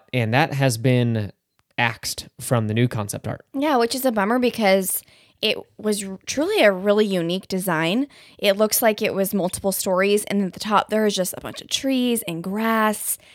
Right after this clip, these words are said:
Speaker 2: and I'm assuming just an area where you can get some drinks and snacks and just
Speaker 1: <laughs> Knowing Disney was probably, like, exclusive and a club thing, and
Speaker 2: Oh, yeah.
Speaker 1: you could look at
Speaker 2: Oh,
Speaker 1: all the
Speaker 2: yeah.
Speaker 1: peasants below. <laughs>
Speaker 2: Yeah, probably. But the way the building is, it, it's so pretty.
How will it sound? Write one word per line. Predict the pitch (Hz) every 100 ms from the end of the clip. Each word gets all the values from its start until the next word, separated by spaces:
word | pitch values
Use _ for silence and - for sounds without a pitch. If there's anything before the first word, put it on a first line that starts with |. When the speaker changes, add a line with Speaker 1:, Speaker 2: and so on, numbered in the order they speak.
| -
Speaker 2:
and | -
I'm | 196
assuming | 185 - 240 240
just | 185 -
an | 139
area | 175 185 180
where |
you | 180
can | 175
get | 175 -
some | 180
drinks | 170 175 180 185
and | 175
snacks | - 170 170 - - - _ _ -
and | 190
just | 180 - 160 -
Speaker 1:
<laughs> | 139
Knowing | 135 135
Disney | 127 120 113
was | 110
probably, | 120 113
like, | 107 107 104 _ - _ _ 127
exclusive | - - 120 113 - 113 107
and | 104
a |
club | 110 113 113 110
thing, | - 113 110
and | 107 98
Speaker 2:
Oh, | 196
yeah. | 180 165 135
Speaker 1:
you | 127
could | 120
look | 117
at | 285
Speaker 2:
Oh, |
Speaker 1:
all | 277
the | 254
Speaker 2:
yeah. | 247 190
Speaker 1:
peasants | - 101 -
below. | 117 139 180 165
<laughs> |
Speaker 2:
Yeah, | 180
probably. | 220 247 208 180 175 - -
But | 285 285
the |
way | 269 277
the | 311 262
building | 226 262 233
is, | 202
it, | 202 -
it's | - - - -
so | - - 269 262
pretty. | 233 202 202 143